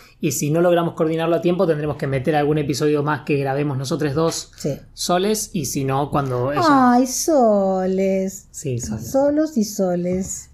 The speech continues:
Speaker 1: Así que cuando coordinemos bien tendremos ese episodio, así que no sabemos exa-, exactamente cuál de las canciones que tenemos proyectadas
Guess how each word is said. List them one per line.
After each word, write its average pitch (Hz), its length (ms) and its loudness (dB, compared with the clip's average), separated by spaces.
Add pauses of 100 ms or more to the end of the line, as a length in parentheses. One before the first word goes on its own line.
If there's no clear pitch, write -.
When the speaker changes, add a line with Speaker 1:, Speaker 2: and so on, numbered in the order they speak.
(120)
Speaker 1:
Así 156 260 0
que 151 140 2
cuando 143 440 -2
coordinemos 151 460 0
bien 151 220 0
tendremos 135 340 -2
ese 127 220 -2
episodio, 139 400 0
así 135 100 -4
que 135 80 -2
no 135 80 -4
sabemos 135 240 -4
exa-, 127 320 -6
exactamente 139 600 -4
cuál 160 220 2
de 147 60 0
las 143 100 -2
canciones 139 340 -2
que 147 60 -8
tenemos 131 220 -4
proyectadas 139 500 -4